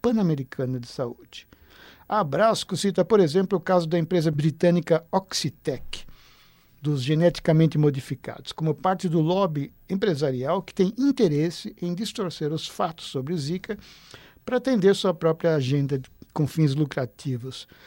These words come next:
A Oxitec vende mosquitos transgênicos modificados para provocar esterilização e comercializá-los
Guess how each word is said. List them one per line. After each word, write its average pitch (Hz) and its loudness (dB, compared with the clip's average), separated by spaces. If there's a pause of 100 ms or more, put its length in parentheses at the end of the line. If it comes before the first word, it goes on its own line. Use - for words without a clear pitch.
(600)
A 151 0
Oxitec 226 0
vende 185 4
mosquitos 202 0
transgênicos 151 0
modificados 156 -2
para 175 0
provocar 196 2
esterilização 175 0
e 190 -4
comercializá-los 175 -4